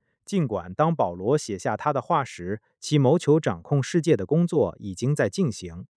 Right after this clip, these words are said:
五三八年之前会有一次被盗，这将先于那坐在神的殿里的罪恶之人的显露。当基督教会与异教宗教妥协之时所出现的被盗，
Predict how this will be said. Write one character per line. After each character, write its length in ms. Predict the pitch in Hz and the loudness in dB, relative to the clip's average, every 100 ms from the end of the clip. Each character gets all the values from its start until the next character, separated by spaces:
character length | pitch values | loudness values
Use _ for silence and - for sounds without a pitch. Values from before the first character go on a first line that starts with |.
| _ _ _ - | _ _ _ -4
五 160 | 117 | -2
三 200 | 113 175 | 4 6
八 180 | 180 185 | 6 6
年 200 | 160 123 | 6 4
之 160 | 143 170 | 4 0
前 360 | - 95 110 - _ | 0 -2 -2 -4 _
会 180 | - 175 | 4 6
有 140 | 110 | 6
一 120 | 90 113 | 4 -4
次 280 | - 139 | 0 0
被 200 | 110 190 | 2 0
盗， 340 | 123 135 90 - _ _ | 2 2 0 -4 _ _
这 140 | 170 | 2
将 180 | 147 147 | 4 2
先 300 | 151 185 190 | 2 2 2
于 180 | 110 123 | 0 0
那 180 | 151 135 | 0 0
坐 200 | 175 135 | 0 0
在 160 | 123 | 0
神 280 | 104 104 120 | -2 0 2
的 120 | 175 | 2
殿 200 | 151 170 | 2 2
里 140 | 113 90 | 0 -4
的 160 | 95 | -8
罪 260 | - 175 131 | -2 0 2
恶 120 | 117 | 0
之 180 | 101 151 | -2 -2
人 160 | 110 | 0
的 80 | 117 | 0
显 260 | 120 107 82 | -2 -6 -6
露。 280 | 127 139 - _ _ | -4 -4 -6 _ _
当 260 | - 196 196 | 0 2 2
基 160 | 202 | 2
督 140 | 190 208 | 0 2
教 240 | 196 120 | 2 2
会 240 | 104 127 | 2 0
与 200 | 104 90 | 0 -2
异 240 | 95 175 143 | 0 2 2
教 260 | 135 110 | 2 0
宗 240 | 92 160 170 | 0 0 2
教 200 | 156 110 | 2 2
妥 240 | - 82 | 0 -6
协 220 | 82 107 | -4 -2
之 160 | 135 160 | 0 -2
时 300 | 135 95 113 | -2 -2 -2
所 200 | - 76 | -2 -6
出 160 | - 123 | -2 0
现 200 | - 104 | 2 0
的 100 | 85 | 0
被 220 | - 151 | 2 2
盗， 320 | 135 107 - | 2 0 -2